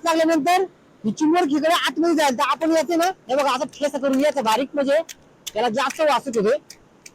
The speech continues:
हे बघा, आणि हे चुमर खेकडे ठेसा आतमध्ये टाकायचा. हे बघा, हे मासे आहेत ना, हे माशालाच जास्त वास असतंय, तिच्यामुळे ते लगेच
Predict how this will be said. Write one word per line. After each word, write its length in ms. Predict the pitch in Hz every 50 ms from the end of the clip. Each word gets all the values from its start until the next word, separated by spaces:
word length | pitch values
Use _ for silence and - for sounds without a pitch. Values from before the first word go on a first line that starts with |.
| _ _ _ _ _ - - _ _ _ _ _ _ _ _ _ _ _ _ _ _ _ _ - _ _ _ _ _ _ _ _ _ _ _ _ -
हे 60 | 175
बघा, 140 | 190 175 165
आणि 360 | 165 190 214 247 285 311 302 - _ _ _ _ _ _ _ _ _ _ _ _ _ _ _ _ -
हे 60 | -
चुमर 300 | - 269 262 262 285 302
खेकडे 280 | 269 269 - 277 269 247
ठेसा 240 | - 247 226 269 269 - 220
आतमध्ये 380 | 247 214 254 277 277 320 349 330 - - _ _ _ _ _ _ _ _ _ _ -
टाकायचा. 380 | 214 214 233 254 233 185 160 120 - _ _ _ _ _ _ _ _ _ _ _ _ _ - -
हे 60 | 202 220
बघा, 160 | 233 214 190
हे 120 | 185 208
मासे 300 | 220 233 247 220 214 302
आहेत 100 | 302 262
ना, 120 | 269 302 339 - - _ _ _ _ _ _ _ _ _ _ _ _ _ _ _ _ _ _ -
हे 160 | 160 170 220
माशालाच 500 | 247 262 294 285 269 339 330 330 330 269 320 302
जास्त 260 | 262 302 302 262 - 330
वास 260 | 320 302 262 262 294
असतंय, 340 | 277 262 - 311 311 339 359 - - - - _ _ _ _ _ -
तिच्यामुळे 340 | 240 220 294 285 285 294 294
ते 180 | 240 302 294
लगेच 360 | 302 277 302 320 339 - -